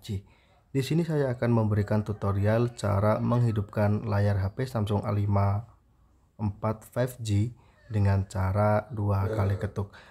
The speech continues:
Nah, di sini mungkin beberapa dari kalian belum tahu bagaimana cara untuk mengaktifkan dua kali ketuk untuk mela-, untuk menghidupkan layar Samsung A lima empat. Silahkan kalian ikuti tutorial yang akan admin berikan.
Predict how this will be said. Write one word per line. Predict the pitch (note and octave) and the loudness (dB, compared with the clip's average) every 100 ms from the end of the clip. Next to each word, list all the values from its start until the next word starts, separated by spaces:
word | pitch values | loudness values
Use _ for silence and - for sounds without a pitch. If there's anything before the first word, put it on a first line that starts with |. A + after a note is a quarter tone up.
| - A2+ | -10 -2
Nah, | |
di | G#2 | 0
sini | G2 - B2+ | 0 0 0
mungkin | D#3+ D3 C3 A#2 | 2 0 0 0
beberapa | G2+ G2+ G2 G#2 | 0 0 0 0
dari | G2+ G2+ | 2 0
kalian | G2 G2+ G2+ G#2 A2+ C3+ | 0 -2 0 2 2 0
belum | A#2+ G#2 G2+ G2+ | 0 2 0 0
tahu | G#2 A2 | -2 0
bagaimana | G2+ F#2+ G2 G2 | 0 2 2 0
cara | - G2 G2+ | -2 -2 -2
untuk | G#2 G2+ A2 | -2 -4 -2
mengaktifkan | C3+ C#3+ C3+ A2 G#2 G#2 G#2 | -2 -2 -4 -4 0 2 2
dua | G#2+ G2 | 0 -2
kali | G2+ G2+ | -2 -2
ketuk | G2+ G#2 G2 | -4 -6 -4
untuk | G#2+ G#2 | -4 -4
mela-, | G#2 G2+ G2+ - - - - _ | -2 0 -2 -4 -16 -20 -20 _
untuk | G#2 G2 G2+ | -6 -4 0
menghidupkan | G#2 G2+ G2+ - G#2 G2+ | 4 4 2 0 2 4
layar | A2+ C#3 C#3 C#3 | 2 2 0 -2
Samsung | - G2+ - G#2 | -4 -4 -4 -2
A | G2+ | 0
lima | G2+ F#2+ | 0 0
empat. | F#2+ A#2+ D3 - - - | 2 2 2 0 -20 -20
Silahkan | - A#2+ A#2+ C3 D3+ D3 | -6 0 2 4 4 4
kalian | C3 A#2 G#2 | 2 2 2
ikuti | G2+ G2+ A#2 B2 | -4 -2 -2 -2
tutorial | G#2 G2+ G2 G2 G2 | -4 -4 -2 0 2
yang | G2+ | 0
akan | G2 G2 G2+ | 0 -4 -4
admin | G#2 G2 G#2 G2 | -4 -4 -2 0
berikan. | G#2 G2+ F#2+ | 0 0 -2